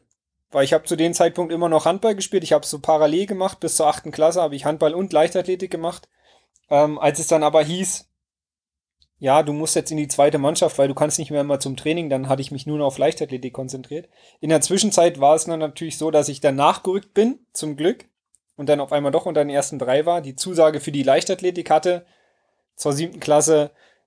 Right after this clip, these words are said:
an die Sportschule in Potsdam gekommen bin als Leichtathlet und, ähm, dabei geblieben bin. So bin ich zur Leichtathletik gekommen, ähm, allerdings als Läufer noch. Mittlerweile bin ich ja Geher und, ähm,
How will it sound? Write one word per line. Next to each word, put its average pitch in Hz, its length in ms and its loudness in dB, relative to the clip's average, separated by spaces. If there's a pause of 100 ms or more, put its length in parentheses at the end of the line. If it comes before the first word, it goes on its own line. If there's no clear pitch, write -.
(120)
an 139 140 0
die 131 400 0
Sportschule 147 420 -2
in 131 60 -4
Potsdam 160 280 -2
gekommen 143 300 -4
bin 139 140 -4
als 127 200 -4
Leichtathlet 185 640 0
und, 143 420 -6
ähm, 139 480 0 (500)
dabei 135 280 4
geblieben 143 480 -2
bin. 117 300 -4 (200)
So 143 180 -2
bin 165 140 0
ich 156 120 -6
zur 190 120 2
Leichtathletik 214 680 0
gekommen, 220 500 -6 (520)
ähm, 147 460 0 (380)
allerdings 143 460 4
als 139 220 0
Läufer 165 380 4
noch. 226 280 -4 (280)
Mittlerweile 135 520 0
bin 131 140 -6
ich 135 100 -8
ja 131 100 -2
Geher 156 500 0 (520)
und, 139 420 -4
ähm, 135 460 0